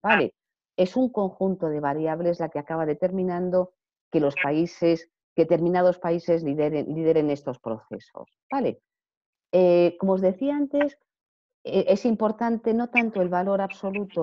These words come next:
del, del índice, sino la posición relativa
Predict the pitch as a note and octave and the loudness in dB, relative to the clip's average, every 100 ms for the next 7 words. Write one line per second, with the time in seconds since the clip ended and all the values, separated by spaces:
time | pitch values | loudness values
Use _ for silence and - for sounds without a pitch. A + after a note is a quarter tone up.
0 | D3+ D3 C#3+ C#3 C3 B2+ A#2+ A#2+ G#2+ _ | -4 -4 -4 -2 -2 -4 -6 -10 -18 _
1 | _ _ _ _ _ _ D#3+ F3 G#3+ C4 | _ _ _ _ _ _ -4 -2 -2 -2
2 | A3 G3+ F#3+ G3+ G3 - - A#3 A#3+ G#3 | -2 -4 -6 -10 -10 -10 -8 -6 -6 -8
3 | - D#3+ E3 - G#3 G#3+ G3 E3 - F3+ | -8 -8 -8 -8 -8 -6 -8 -10 -8 -8
4 | F3+ F#3 F#3 | -4 -6 -8